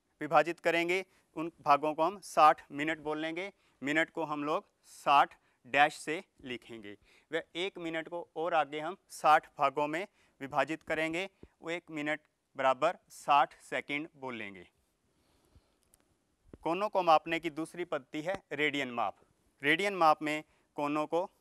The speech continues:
रेडियन में मापेंगे, इसे वृत्तीय पद्धति भी कहते हैं। इसे टू पाई रेडियन, पाई रेडियन इत्यादि से लिखते हैं। डिग्री तथा रेडियन के मध्य संबंध।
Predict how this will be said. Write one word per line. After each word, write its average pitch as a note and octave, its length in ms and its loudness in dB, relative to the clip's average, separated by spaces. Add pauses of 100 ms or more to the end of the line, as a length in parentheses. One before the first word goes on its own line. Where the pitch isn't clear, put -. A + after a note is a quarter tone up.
(160)
रेडियन C#3 360 0
में E3 140 -4
मापेंगे, D#3 520 0 (400)
इसे F3+ 320 -2
वृत्तीय D#3 380 2
पद्धति C#3 380 -2
भी D#3 140 -4 (220)
कहते B2+ 340 -2
हैं। G#2+ 160 -12 (280)
इसे F#3 260 -6 (360)
टू F#3 120 -2
पाई E3 240 4
रेडियन, D#3+ 480 0 (300)
पाई E3+ 200 8
रेडियन D3 400 -6
इत्यादि C#3 400 -4
से F#3 220 -8 (260)
लिखते C3 380 -10
हैं। A2 180 -20 (1400)
डिग्री D#3 340 -4
तथा D#3 300 0
रेडियन C#3 340 -2
के C#3 140 -8
मध्य B2+ 360 -4 (320)
संबंध। A2 440 -10